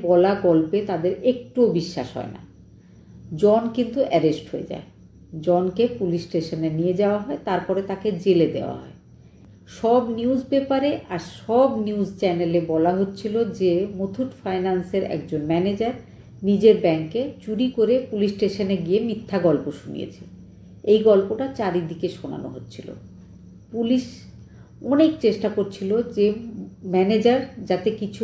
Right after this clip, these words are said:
বলে, বা ম্যানেজার যে অতগুলো সোনা কোথায় লুকিয়ে রেখেছে সেটা যাতে সে স্বীকার করে নেয়। কিন্তু জনের ওই একটাই উত্তর, সে কিচ্ছু জানে না, সে অজ্ঞান হয়ে গেছিল। আর তার মাঝখানেই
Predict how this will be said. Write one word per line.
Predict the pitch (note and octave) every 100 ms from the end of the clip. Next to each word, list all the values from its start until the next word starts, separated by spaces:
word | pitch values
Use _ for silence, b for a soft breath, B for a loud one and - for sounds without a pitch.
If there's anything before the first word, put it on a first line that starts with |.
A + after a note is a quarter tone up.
| F3
বলে, | E3+ F3 G#3+ C4 -
বা | F#3+ F#3
ম্যানেজার | E3+ E3+ G3+ A3 A3+ A3
যে | G#3
অতগুলো | F3 F#3 F#3+ G3 G3+
সোনা | G3 F#3+ F#3+ F#3+
কোথায় | A3 A3 A3+ F#3
লুকিয়ে | F3+ - G3
রেখেছে | E3 E3+ D#3+ C4+ - B B B -
সেটা | - A3+ A#3+
যাতে | G#3+ F#3 F#3 G3+
সে | - G#3 C#4+ -
স্বীকার | - A#3 G3 E3+
করে | D#3+ D3 D3
নেয়। | - - - B B B B B - -
কিন্তু | C#4 C#4 D4 E4 - - - - - -
জনের | G3 G3 G#3 A#3+
ওই | B3+ G3+ F3+
একটাই | D#3+ - - G3 G3+
উত্তর, | G3 - B3+ B3+ -
সে | E3 -
কিচ্ছু | F3 - A3+
জানে | G3 F3+ F3+
না, | A3 E4 - - - - -
সে | - F#3
অজ্ঞান | E3 E3 G3+ G3
হয়ে | G#3+
গেছিল। | G#3 G#3 A#3 A#3+ C4 -
আর | G3+ -
তার | F#3 F3+
মাঝখানেই | F3 F3 - G3 F#3+ C#4